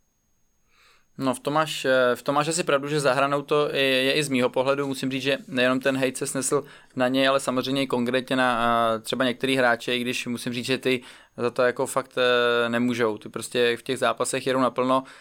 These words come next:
a myslím si, že naopak je to pro ně super, že dostali tu pozvánku od, eh, trenéra Šilhavého.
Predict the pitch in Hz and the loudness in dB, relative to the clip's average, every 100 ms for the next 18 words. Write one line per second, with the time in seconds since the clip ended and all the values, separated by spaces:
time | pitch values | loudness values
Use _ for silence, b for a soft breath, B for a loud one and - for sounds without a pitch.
0 | B B 123 123 123 131 131 131 127 123 | B B 0 0 -2 -6 -6 -6 0 0
1 | 117 131 131 120 131 123 123 127 131 120 | 0 -2 -2 -2 -2 0 0 2 0 0
2 | 127 127 123 123 117 - 123 120 127 120 | -4 0 0 0 -6 0 0 0 -6 -4
3 | 117 120 123 127 123 120 123 120 117 120 | -2 0 -2 -4 -6 -2 2 2 2 2
4 | 123 127 131 113 113 127 127 139 135 | 2 2 2 0 2 2 4 2 0